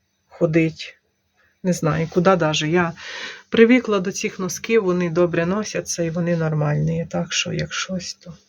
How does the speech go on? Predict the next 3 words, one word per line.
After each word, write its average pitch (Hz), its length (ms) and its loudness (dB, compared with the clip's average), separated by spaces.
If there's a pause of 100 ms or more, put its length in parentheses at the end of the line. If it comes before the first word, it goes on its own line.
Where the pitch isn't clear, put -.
(320)
пишіть. - 560 -6 (640)
Пишіть 262 520 -2
мені. 196 360 -4